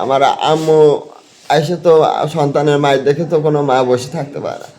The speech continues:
আমার আম্মু আইসে আমার আম্মুরও ধরে মারা যায়, প্রত্যেক সারা শরীরে লোহার পাইপ দিয়ে খালি মারিয়েছে, এত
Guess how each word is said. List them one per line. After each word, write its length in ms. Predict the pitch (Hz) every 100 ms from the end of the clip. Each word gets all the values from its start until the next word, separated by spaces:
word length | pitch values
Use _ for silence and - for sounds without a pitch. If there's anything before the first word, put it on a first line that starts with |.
| - - - 175
আমার 160 | 208 208
আম্মু 240 | 196 202
আইসে 280 | 185 220 262
আমার 240 | 247 262 247
আম্মুরও 360 | 247 233 233 247
ধরে 280 | 254 254 262 247
মারা 180 | 240 247
যায়, 180 | 320 349 -
প্রত্যেক 400 | 392 311 - 330 392
সারা 220 | 339 285 294
শরীরে 380 | 302 277 247 240 233
লোহার 320 | 247 254 254
পাইপ 240 | 294 262 262 247
দিয়ে 100 | 233
খালি 240 | 240 190
মারিয়েছে, 520 | 185 175 208 208 214 - - _ _ _ - - _ _ _ _ _ _ _ _ _ _ _ _ _ _ _ _ _ _ _ _
এত 200 | 233